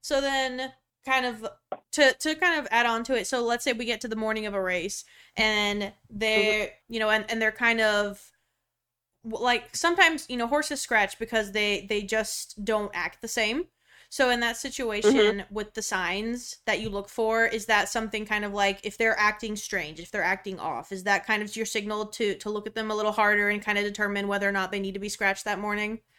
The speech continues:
Speaker 2: Yeah, absolutely. I mean, if they've been off their feed the night before, they didn't clean up their feed, or they're just kind of acting listless. I mean, usually when they're in and they're ready to run,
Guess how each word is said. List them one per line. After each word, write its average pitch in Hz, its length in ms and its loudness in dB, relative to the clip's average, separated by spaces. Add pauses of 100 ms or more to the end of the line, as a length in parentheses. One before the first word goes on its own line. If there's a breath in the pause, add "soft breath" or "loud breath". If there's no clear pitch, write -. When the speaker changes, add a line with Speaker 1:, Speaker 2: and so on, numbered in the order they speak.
(1400 soft breath)
Speaker 2:
Yeah, 285 320 8
absolutely. 233 520 -4
I 185 100 -2
mean, 196 180 -2
if 196 140 -6
they've 214 260 -6
been 226 120 -4
off 226 220 2
their 196 220 -4
feed 240 280 -6
the 226 80 -2
night 220 260 -2
before, 214 720 2
they 190 120 -2
didn't 185 240 -4
clean 214 240 0
up 190 120 -2 (100)
their 240 120 -8 (100)
feed, 214 540 -2
or 180 120 -2
they're 185 160 -4
just 196 160 -8 (100)
kind 214 180 0
of 180 80 -4
acting 196 480 2
listless. 208 640 -2
I 208 60 -4
mean, 196 160 -2
usually 269 340 -6
when 220 220 -4
they're 208 180 -2
in 214 460 -2
and 196 160 -4
they're 202 100 -4
ready 208 260 0
to 202 100 -6
run, 208 440 2